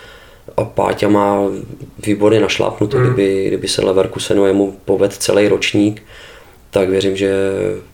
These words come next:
Speaker 1: bude mít hodně zamotanou hlavu příští rok v létě.
Speaker 2: Myslíš, že jakoby t-,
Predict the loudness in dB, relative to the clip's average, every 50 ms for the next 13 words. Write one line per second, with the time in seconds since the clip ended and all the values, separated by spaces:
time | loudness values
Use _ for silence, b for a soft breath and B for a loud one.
0 | -20 -20 -20 -16 -12 -8 -4 -2 0 2 2 2 2 0 -2 -4 -8 -12 -10 -6
1 | -6 -2 0 2 2 2 4 4 2 2 2 2 2 2 2 2 2 2 0 0
2 | -4 -6 -8 -4 -4 -2 -2 -2 -2 -4 -6 -8 -10 -16 -18 -18 -20 -20 -20 -18
3 | -12 -8 -4 -2 -2 -2 0 0 -2 -2 -2 0 0 2 2 0 -2